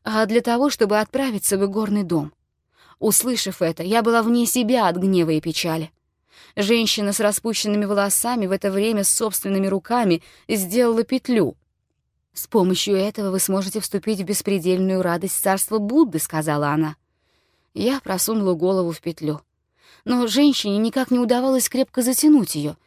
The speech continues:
петля всё время ослабевала. Тогда со словами «Я принесу для вас собственный пояс Будды, с помощью которого вы сами станете Буддой»,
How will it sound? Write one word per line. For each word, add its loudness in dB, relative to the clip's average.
петля 2
всё -6
время 6
ослабевала. 0
Тогда 0
со -2
словами 0
«Я -2
принесу 0
для 0
вас 0
собственный -2
пояс 0
Будды, -4
с -2
помощью -4
которого -2
вы -4
сами 0
станете -2
Буддой», -4